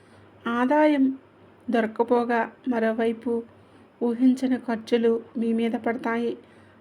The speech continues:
ఆదాయానికి మించిన ఖర్చులు ఉంటాయి. నెలవారీ బడ్జెట్ మొత్తం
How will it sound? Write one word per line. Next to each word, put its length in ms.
ఆదాయానికి 760
మించిన 300
ఖర్చులు 500
ఉంటాయి. 360
నెలవారీ 520
బడ్జెట్ 460
మొత్తం 360